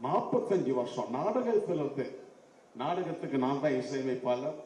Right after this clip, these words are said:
நான் தான் ஹார்மோனியம் வாசிப்பேன், அவர் தோல்கி வாசிப்பார், ட்ரம் வாசிப்பார். அப்படி நாங்க ஒரு நாற்பத்தஞ்சு வருஷமா நாங்க பயணிச்சுட்டு இருக்கும்போது படத்துல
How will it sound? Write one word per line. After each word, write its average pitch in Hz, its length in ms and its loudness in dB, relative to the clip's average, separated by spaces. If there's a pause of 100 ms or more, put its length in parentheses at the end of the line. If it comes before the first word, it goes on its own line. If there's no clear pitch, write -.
(500)
நான் 135 200 -6
தான் 143 180 -2
ஹார்மோனியம் 139 440 2
வாசிப்பேன், 127 340 2
அவர் 131 200 0
தோல்கி 147 320 4
வாசிப்பார், 139 500 2
ட்ரம் 139 220 2
வாசிப்பார். 127 560 2 (500)
அப்படி 117 340 -2
நாங்க 110 220 -6
ஒரு 104 160 0
நாற்பத்தஞ்சு 123 560 -4
வருஷமா 120 420 -4
நாங்க 107 300 -6
பயணிச்சுட்டு 104 440 -6
இருக்கும்போது 101 460 -4 (920)
படத்துல 120 400 -2